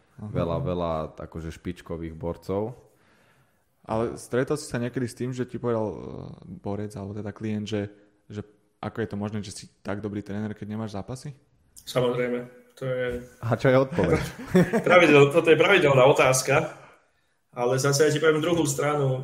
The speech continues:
Speaker 3: Nebudem tu menovať, poznám človeka, ktorý má sto zápasov, robí ti tréning, ktorý
Speaker 1: Aj na
Speaker 3: stojí
Speaker 1: to.
Speaker 3: za nič.
Speaker 1: Jasné.
Speaker 3: Ktorý stojí za nič, takže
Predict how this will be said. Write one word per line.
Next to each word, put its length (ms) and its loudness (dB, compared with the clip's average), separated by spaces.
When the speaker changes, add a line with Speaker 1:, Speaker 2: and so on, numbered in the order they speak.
Speaker 3:
Nebudem 500 0
tu 140 -2
menovať, 840 2
poznám 320 0
človeka, 320 2
ktorý 220 -4
má 100 -4
sto 160 -4
zápasov, 540 0
robí 260 2
ti 80 -2
tréning, 480 2
ktorý 220 -4
Speaker 1:
Aj 60 -2
na 100 -4
Speaker 3:
stojí 80 0
Speaker 1:
to. 80 -4
Speaker 3:
za 80 0
nič. 200 -6
Speaker 1:
Jasné. 340 -14
Speaker 3:
Ktorý 220 -2
stojí 180 -4
za 140 -6
nič, 160 -10
takže 320 -10